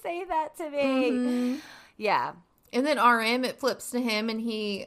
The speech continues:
Speaker 2: um, rolls his bag up next to him and lets it go. And then it starts
Speaker 1: It just
Speaker 2: rolling
Speaker 1: keeps
Speaker 2: off and the
Speaker 1: going.
Speaker 2: editors are like, "His bag is leaving before him."
Speaker 1: <laughs> And then the lip balm.
Speaker 2: I know. <laughs> It's that the Kim brothers all using lip balm and it had little
Speaker 1: Yeah.
Speaker 2: bubble,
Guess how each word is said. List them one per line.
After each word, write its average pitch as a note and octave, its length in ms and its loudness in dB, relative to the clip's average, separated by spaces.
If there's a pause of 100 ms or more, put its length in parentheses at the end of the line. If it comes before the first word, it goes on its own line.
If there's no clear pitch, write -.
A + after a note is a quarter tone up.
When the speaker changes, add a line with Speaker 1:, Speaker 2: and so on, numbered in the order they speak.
Speaker 2:
um, G3+ 600 0
rolls A3 280 2
his A#3+ 160 -4
bag G3 260 2
up A#3 100 -2
next B3+ 280 -4
to D#4 100 -6
him C#4 120 0
and A#3 80 -2
lets G3 260 -2
it - 180 -6
go. G3+ 540 2
And A#3+ 160 2
then A#3 140 2
it G#3+ 60 -10
starts A#3 260 -2
Speaker 1:
It G#3 40 -8
just G3+ 80 -2
Speaker 2:
rolling G#3+ 260 0
Speaker 1:
keeps F#3 100 2
Speaker 2:
off A3+ 220 4
and A#3+ 160 2
the A#3 40 2
Speaker 1:
going. B3 120 0
Speaker 2:
editors A#3 500 2
are A3+ 100 -2
like, F#3 500 2
"His A#3+ 220 -2
bag G#3+ 300 -4
is D4 160 -10
leaving F#4+ 280 -8
before A#4 400 0
him." A#3+ 500 0 (100)
Speaker 1:
<laughs> - 100 -18
And C4 1200 -2
then E4+ 280 0
the F#4 160 -2
lip B3 420 -8
balm. D#4 460 4 (180)
Speaker 2:
I G#4 260 4
know. A4+ 160 0 (580)
<laughs> - 220 8
It's D4+ 140 -4
that F#4 160 0
the F#4+ 80 0
Kim E4+ 300 0
brothers B3+ 480 2
all A#3+ 180 6
using B3 400 -2
lip G3+ 220 -2
balm B3+ 360 6
and A#3+ 140 0
it A#3+ 100 0
had A#3+ 240 2
little A#3+ 300 2
Speaker 1:
Yeah. F4+ 400 6
Speaker 2:
bubble, A#3+ 440 4